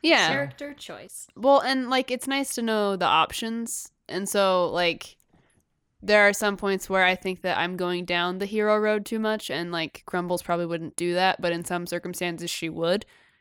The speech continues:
Speaker 1: because she cares about all of the people in the crew. So, like,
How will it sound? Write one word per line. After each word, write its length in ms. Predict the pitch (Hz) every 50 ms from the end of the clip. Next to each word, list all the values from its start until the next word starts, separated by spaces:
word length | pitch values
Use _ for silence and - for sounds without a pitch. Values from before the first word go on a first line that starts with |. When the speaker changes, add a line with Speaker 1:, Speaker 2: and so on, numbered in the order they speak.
| _ _
Speaker 1:
because 280 | - 156 151 - 160 160
she 160 | - - 170
cares 300 | - - 170 165 175 175 208
about 240 | 214 226 226 214
all 120 | 214 233 240
of 100 | 233 226
the 80 | -
people 340 | 220 - 247 226 247 247 247
in 100 | 247 240
the 80 | 240 233
crew. 220 | - 262 254 247
So, 140 | 233 - 196
like, 280 | 185 165 160 151 -